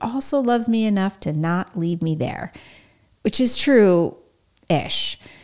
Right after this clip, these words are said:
Practically, this plays out in a soteriology, or a doctrine of salvation, that in no uncertain terms laid out that if I wandered off the path, if I sinned even once, and mid-wandering or mid-sinning, Jesus came back, remember the window, cue the D C talk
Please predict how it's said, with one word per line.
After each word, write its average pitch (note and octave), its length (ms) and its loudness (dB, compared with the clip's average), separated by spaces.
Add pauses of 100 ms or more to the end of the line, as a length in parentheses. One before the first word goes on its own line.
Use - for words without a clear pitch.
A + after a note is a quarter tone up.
(440)
Practically, G3+ 760 2
this F3 220 2
plays F3+ 260 2
out D#3 280 4
in D3+ 340 0
a - 60 -4
soteriology, D3 960 -4
or E3+ 140 2
a E3+ 60 2
doctrine E3 420 -2
of D3+ 80 -4
salvation, C#3+ 720 -4 (120)
that D#3+ 260 2
in D#3+ 400 0
no F#3+ 260 2
uncertain G#3+ 380 0
terms D#3 400 -2
laid F3 180 2
out C#3 220 0
that D3+ 80 0
if D3+ 100 -2
I D3 100 0
wandered G3 500 2
off A#3+ 180 0
the B3 100 -4
path, C#3+ 380 -2
if - 100 -8
I D3+ 60 0
sinned A#3+ 520 2
even A#3 300 2
once, D3 300 -2
and D#3+ 200 0
mid-wandering G3 840 0
or D#3+ 220 -4
mid-sinning, F3+ 720 0
Jesus F#3 340 -2
came G#3+ 240 0
back, C#3+ 300 4
remember F#3 260 0
the A3 100 4
window, A3 360 6
cue A3 240 0
the G#3 100 0
D G#3+ 140 2
C G#3 180 -2
talk - 460 2